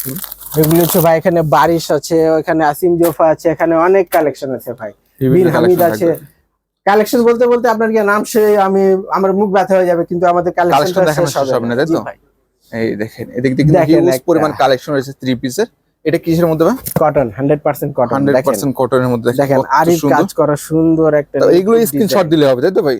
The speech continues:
Speaker 1: জি, স্ক্রিনশট দিয়ে যদি আপনি বুঝতে না পারেন, স্ক্রিনশট দিয়ে পাঠিয়ে দিবেন, আমরা রেট বলে দেব।
Speaker 2: রেট বলে দিবেন, তাই তো?
Speaker 1: জি।
Speaker 2: এই
Speaker 1: দেখেন
Speaker 2: দেখেন।
Speaker 1: একটা অর্গানজা।
Speaker 2: অর্গানজার মধ্যে?
Speaker 1: জি, অর্গানজা এটা।
Speaker 2: অর্গানজার মধ্যে কত সুন্দর একটি
Speaker 1: দেখেন।
Speaker 2: ডিজাইনের মধ্যে। কালার তো হবে না, ভাই?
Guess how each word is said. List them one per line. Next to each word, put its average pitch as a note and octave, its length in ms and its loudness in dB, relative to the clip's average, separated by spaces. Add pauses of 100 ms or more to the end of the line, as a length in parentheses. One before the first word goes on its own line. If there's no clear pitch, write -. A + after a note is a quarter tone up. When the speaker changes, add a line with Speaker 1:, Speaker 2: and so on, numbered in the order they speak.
Speaker 1:
জি, E3 180 2
স্ক্রিনশট G3 480 -4 (160)
দিয়ে G#3 240 2
যদি F#3+ 240 0
আপনি G3 180 0
বুঝতে F3+ 240 -2
না G3+ 120 0
পারেন, G3 320 2
স্ক্রিনশট F#3+ 480 -2
দিয়ে F#3+ 180 0
পাঠিয়ে F#3 280 0
দিবেন, G3 220 2
আমরা F3 200 2
রেট E3 200 2
বলে D#3+ 240 0
দেব। D3 180 -4 (180)
Speaker 2:
রেট C#3 120 0
বলে B2 220 0
দিবেন, A#2 220 0
তাই D#3 100 2
তো? C#3+ 140 0
Speaker 1:
জি। A2+ 80 -4 (600)
Speaker 2:
এই A#2+ 100 0
Speaker 1:
দেখেন F3+ 160 2
Speaker 2:
দেখেন। - 20 2
Speaker 1:
একটা F3 300 0
অর্গানজা। F3+ 600 2 (400)
Speaker 2:
অর্গানজার C3+ 520 -2
মধ্যে? A2+ 220 -4 (160)
Speaker 1:
জি, C#3 180 -2
অর্গানজা D3+ 680 0
এটা। D#3+ 260 0 (760)
Speaker 2:
অর্গানজার B2 420 2
মধ্যে B2 280 0
কত B2+ 100 -2 (220)
সুন্দর D3+ 260 0
একটি - 180 -4
Speaker 1:
দেখেন। C3+ 140 0
Speaker 2:
ডিজাইনের C3+ 340 2
মধ্যে। C#3+ 200 0
কালার C#3+ 320 2
তো - 80 -2
হবে C#3 120 0
না, C#3 80 0
ভাই? A3+ 140 0